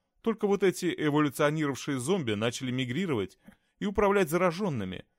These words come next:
которые не попали под действие радиации. Вирус,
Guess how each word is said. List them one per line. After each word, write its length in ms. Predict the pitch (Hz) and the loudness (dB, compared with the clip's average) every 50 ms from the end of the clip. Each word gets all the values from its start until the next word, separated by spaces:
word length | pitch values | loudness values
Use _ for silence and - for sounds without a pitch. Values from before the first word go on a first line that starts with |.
| _ _ _ | _ _ _
которые 380 | - 117 117 - 190 190 190 185 | -4 -4 -2 0 0 2 2 2
не 120 | 170 160 | 0 0
попали 400 | - - 123 - - 127 123 120 | 0 0 0 2 2 2 2 2
под 220 | 110 - 120 107 101 | 0 -2 -4 -4 -2
действие 440 | 107 127 123 - - 120 120 117 | -6 -6 -6 -6 -6 -4 -2 0
радиации. 720 | 117 113 110 113 123 123 101 90 - - 104 95 90 - _ _ _ _ _ _ _ _ _ _ _ - | 0 -2 -2 -6 -4 -4 -4 -4 -6 -8 -8 -8 -8 -10 _ _ _ _ _ _ _ _ _ _ _ -12
Вирус, 420 | 208 110 165 214 214 196 - - | -6 -2 -2 0 0 0 -2 -4